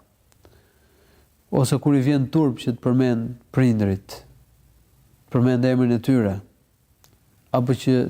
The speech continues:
t'u adresohet atyre. Dhe kjo është një ndër format më të shëmtuara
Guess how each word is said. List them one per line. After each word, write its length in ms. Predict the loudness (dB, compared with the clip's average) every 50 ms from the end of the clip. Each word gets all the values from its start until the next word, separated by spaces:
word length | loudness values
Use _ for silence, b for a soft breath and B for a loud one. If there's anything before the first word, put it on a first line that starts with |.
| -4 -2
t'u 140 | 0 0 2
adresohet 680 | 2 0 0 -2 -2 -2 -2 -2 0 0 0 0 0 0
atyre. 460 | -2 -2 0 0 0 2 0 -2 -4 -8 _ _ _ _ _ _ _ _ B B B B B B B B
Dhe 80 | 0 0 2
kjo 160 | 2 2 2 2 0
është 120 | 0 0
një 100 | 0 2
ndër 100 | 2 0 0
format 440 | 0 0 0 0 0 -2 -2 -2 -2
më 140 | -2 -2 -4
të 80 | -4
shëmtuara 800 | -4 -2 0 0 0 0 0 2 2 2 2 2 2 2 2 2